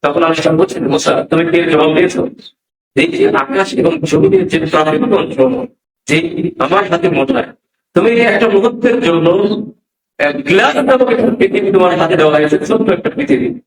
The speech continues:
তুমি এটাকে একটা মুহূর্তের জন্য ধারণ করতে পারো না, তোমার হাতের মধ্যে ভেঙে চলে সব শেষ করে দিয়েছো। এই যে আকাশ এবং জমি আমার হাতের মোটা, আমি যদি ঘুমাই একটা মিনিট, একটা সেকেন্ড যদি আমি ঘুমাই, তাহলে এই আকাশ এবং জমির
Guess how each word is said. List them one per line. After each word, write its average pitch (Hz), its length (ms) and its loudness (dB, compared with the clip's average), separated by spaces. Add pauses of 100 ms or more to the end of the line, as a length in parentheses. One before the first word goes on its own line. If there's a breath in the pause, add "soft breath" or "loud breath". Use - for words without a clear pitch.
(100)
তুমি 175 160 4
এটাকে 180 280 2
একটা 175 180 0
মুহূর্তের 185 340 2
জন্য 165 220 -2
ধারণ 147 260 0
করতে 165 180 -2
পারো 151 280 2
না, 135 80 0
তোমার 143 220 0
হাতের 135 220 0
মধ্যে 135 140 -2
ভেঙে 170 380 0
চলে 160 140 -4 (380)
সব 175 120 0
শেষ - 220 -2
করে 175 140 2
দিয়েছো। 143 380 0 (300)
এই 170 120 2
যে 214 240 2 (200)
আকাশ 208 460 -2
এবং 180 300 0
জমি - 380 0 (680)
আমার 233 420 0 (520)
হাতের - 280 0
মোটা, 254 320 0 (240)
আমি 202 200 0
যদি 214 220 2
ঘুমাই 170 360 2
একটা - 840 -4
মিনিট, 185 400 0 (420)
একটা 190 200 -2
সেকেন্ড 202 380 0
যদি 170 160 2
আমি 165 160 0
ঘুমাই, - 680 -2
তাহলে - 240 2
এই - 100 2
আকাশ 214 300 -2
এবং 214 240 0
জমির 175 320 0